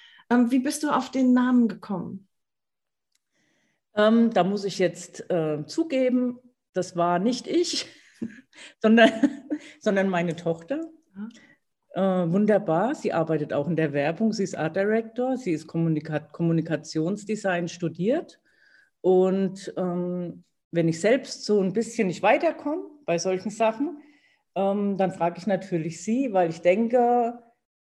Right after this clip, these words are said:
Speaker 2: sie hat auch noch mal eine andere Denke als ich. Ich denke, weil sie noch mal eine andere Denke hat als ich. War jetzt blöde Formulierung. Sie hat eine andere Denke, sie hat eine andere Herangehensweise, einfach aufgrund dieser jugendlichen Unbeschwertheit.
Speaker 1: Also das
Speaker 2: Und
Speaker 1: finde ich total toll. Das ist überhaupt nicht,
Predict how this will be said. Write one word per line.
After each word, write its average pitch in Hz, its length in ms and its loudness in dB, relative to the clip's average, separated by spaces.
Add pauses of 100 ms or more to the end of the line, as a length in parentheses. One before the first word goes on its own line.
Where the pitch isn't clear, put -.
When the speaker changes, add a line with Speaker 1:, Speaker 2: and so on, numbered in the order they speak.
(120)
Speaker 2:
sie - 180 0
hat 185 120 4
auch 190 80 2
noch 180 160 -4
mal 175 100 0
eine 175 160 0
andere 175 300 -4
Denke 180 400 -2
als 185 280 -8
ich. - 360 -10 (320)
Ich - 160 -18
denke, 165 260 0
weil 151 160 2
sie 156 120 -10
noch 151 140 -6
mal 156 80 -2
eine 151 120 -2
andere 151 220 -6
Denke 160 260 -4
hat 139 100 -8
als 135 220 -10
ich. - 180 -20
War 143 80 -2
jetzt 143 180 -10
blöde 165 240 -2
Formulierung. 170 720 -4 (200)
Sie - 160 -2
hat 185 140 2
eine 254 140 4
andere 185 260 -2
Denke, 185 320 -2
sie 175 120 -6
hat 156 100 -2
eine 175 120 -4
andere 165 280 -4
Herangehensweise, 147 1120 -4 (260)
einfach 170 340 -4
aufgrund 208 600 -6 (340)
dieser 170 180 0
jugendlichen 180 540 -2
Unbeschwertheit. 147 880 -8 (400)
Speaker 1:
Also 202 120 0
das 165 160 2
Speaker 2:
Und 165 60 4
Speaker 1:
finde 202 160 4
ich 202 100 -6
total 214 320 0
toll. 294 280 0
Das 233 160 0
ist 247 200 -6
überhaupt 214 320 0
nicht, - 240 -4